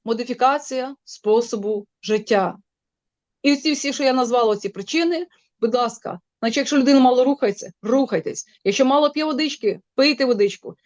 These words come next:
Якщо мало спить, вчасно лягайте спадки, не сидіть в гаджетах. Якщо нервується, якщо є, ну, новини, да, нас нервують, ну, старайтесь, я розумію, що ми живемо зараз в такому світі, що ми не можемо, ну, відсторонитися від цього.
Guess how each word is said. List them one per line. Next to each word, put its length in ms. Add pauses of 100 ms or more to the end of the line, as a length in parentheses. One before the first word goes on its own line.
(120)
Якщо 180
мало 220
спить, 400 (380)
вчасно 400
лягайте 420
спадки, 480
не 280
сидіть 440
в 140
гаджетах. 500 (300)
Якщо 520
нервується, 800 (120)
якщо 380
є, 340
ну, 180 (100)
новини, 340
да, 160
нас 240
нервують, 420 (120)
ну, 80
старайтесь, 520
я 80
розумію, 340
що 140
ми 120
живемо 260
зараз 200
в 40
такому 240
світі, 220
що 100
ми 80
не 100
можемо, 680
ну, 140
відсторонитися 680
від 140
цього. 220